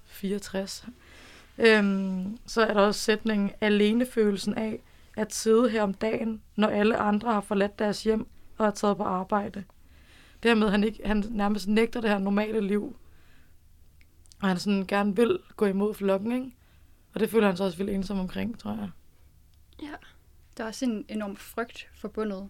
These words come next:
Speaker 2: med hans ensomhed og hans uvillighed til at blive en del af det her samfund, som resten af os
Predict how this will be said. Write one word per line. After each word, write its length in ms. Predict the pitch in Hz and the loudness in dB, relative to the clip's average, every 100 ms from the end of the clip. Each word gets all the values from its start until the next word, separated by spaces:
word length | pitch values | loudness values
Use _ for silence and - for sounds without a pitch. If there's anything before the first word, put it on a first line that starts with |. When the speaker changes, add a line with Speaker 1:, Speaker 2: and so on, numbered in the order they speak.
| - | -12
Speaker 2:
med 340 | 202 196 190 | -8 -6 -8
hans 320 | 202 202 175 - | -8 -10 -10 -6
ensomhed 440 | 214 202 202 190 175 | -4 -4 -8 -10 -8
og 120 | 185 | -8
hans 400 | 185 180 180 - - - - - - - - | -4 -6 -6 -12 -20 -20 -20 -20 -20 -12 2
uvillighed 480 | 254 247 208 190 - | 4 4 0 -4 -6
til 140 | - | -4
at 200 | 196 190 | -2 -2
blive 140 | 185 190 | -2 -2
en 60 | |
del 260 | 185 208 185 | -2 -2 -4
af 60 | 180 | -6
det 120 | 190 | -6
her 200 | 190 185 - - - - | -8 -10 -12 -20 -20 -20
samfund, 600 | - - 190 190 202 170 | -12 -6 -6 -4 -6 -6
som 320 | - 180 175 175 - - | -8 -10 -8 -10 -18 -14
resten 240 | 208 - | -14 -10
af 80 | 202 | -10
os 300 | 196 - - | -10 -14 -20